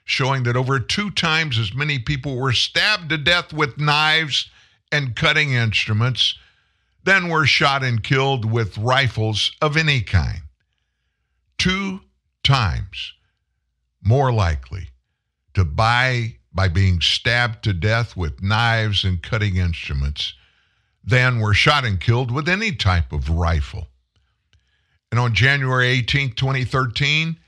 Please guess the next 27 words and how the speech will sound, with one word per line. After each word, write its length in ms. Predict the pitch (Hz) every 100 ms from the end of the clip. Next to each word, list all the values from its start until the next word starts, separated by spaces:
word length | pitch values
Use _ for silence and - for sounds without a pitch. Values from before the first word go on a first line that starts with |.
| _ -
it 80 |
was 180 | 147 113
reported 480 | 135 117 147 160 156
that 160 | 135 123
assault 440 | 113 160 156 -
weapons 400 | 151 143 143 123
were 120 | 131
tied 420 | 107 156 147 151
to 60 | 123
less 360 | 123 139 131 -
than 280 | 123 107 - - _ _ -
point 540 | - 160 190 190 - - _ _ 98
zero 720 | 92 139 143 143 147 139 131 - _ _
one 580 | 87 107 143 147 147 135
two 300 | - 139 131
percent 720 | 120 - 98 - - 127 80 64 - _ _ _ _ _ _ _ _ -
of 240 | 104 82
U 260 | 95 127 123
S 320 | 120 107 -
deaths 880 | 78 76 117 92 62 - - - - _ _ 101
in 100 | 95
the 80 | 82
previous 560 | 104 95 90 85 -
year, 240 | 92 76 57
two 180 | - 87
thousand 540 | 90 78 80 71 69
eleven. 440 | 69 67 53 -